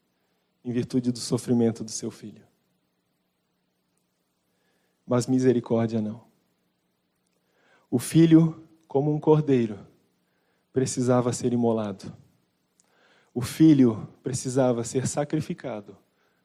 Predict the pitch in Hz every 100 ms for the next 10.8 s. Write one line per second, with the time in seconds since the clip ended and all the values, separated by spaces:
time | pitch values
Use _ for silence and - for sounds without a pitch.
0 | _ 123 113 135 139 139 135 123 131 -
1 | - - _ _ _ _ _ _ _ _
2 | _ _ _ _ _ _ _ _ _ _
3 | _ _ _ _ _ _ - 131 131 -
4 | 135 127 135 190 196 196 196 151 131 113
5 | - - - - _ _ 135 139 - -
6 | 165 170 - 151 - 151 147 120 117 117
7 | - - _ _ _ _ _ 139 139 139
8 | - - _ 160 180 185 175 165 170 -
9 | 147 131 - _ _ _ 147 131 143 135
10 | 127 147 190 202 190 196 -